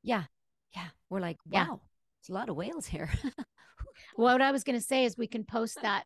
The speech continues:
Speaker 2: where our W O five oh podcast is on YouTube. We could post the whale video too. That's what I was gonna say.
Speaker 1: No.
Speaker 2: And that's what we can mention right now is that if you, so you don't subscri-, you subscribe on YouTube.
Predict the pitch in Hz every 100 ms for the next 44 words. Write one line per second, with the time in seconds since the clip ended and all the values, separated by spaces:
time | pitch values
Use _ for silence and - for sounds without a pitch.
0 | _ 170 202 196 185 185 202 185 190 185
1 | - 180 175 165 170 175 202 202 - 196
2 | 190 180 180 - 233 240 - - - 208
3 | - - 214 202 - 175 180 175 160 165
4 | 156 156 - 165 - - 160 - 165 156
5 | 156 - 135 147 - 165 170 - - -
6 | 233 269 285 285 262 262 226 226 - 208
7 | 190 185 190 180 180 190 165 190 185 202
8 | - 208 196 330 - 226 202 190 - -
9 | - 202 220 277 277 254 196 - - 220
10 | 208 220 175 - 214 247 285 285 220 196
11 | - 160 156 202